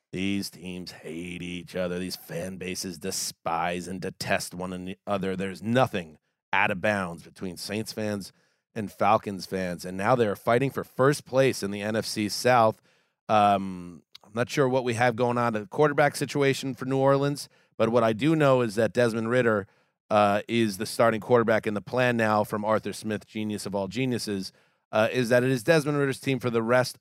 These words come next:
of the year, and they will sink or swim with Ridder. I have my theories what will happen,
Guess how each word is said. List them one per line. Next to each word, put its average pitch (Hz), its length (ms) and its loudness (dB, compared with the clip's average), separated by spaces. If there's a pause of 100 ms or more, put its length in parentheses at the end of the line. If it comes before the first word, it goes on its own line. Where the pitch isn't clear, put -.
of 113 300 4 (340)
the 107 120 0
year, 113 500 2 (180)
and 101 300 -4
they 101 80 0
will 95 140 -6
sink 156 340 -2
or 143 80 -2
swim 135 520 -2 (180)
with 117 200 -2
Ridder. 127 380 4
I 110 200 2
have 113 220 2
my 113 200 -2
theories 117 420 -2
what 110 240 -2
will 110 140 -6
happen, 135 420 0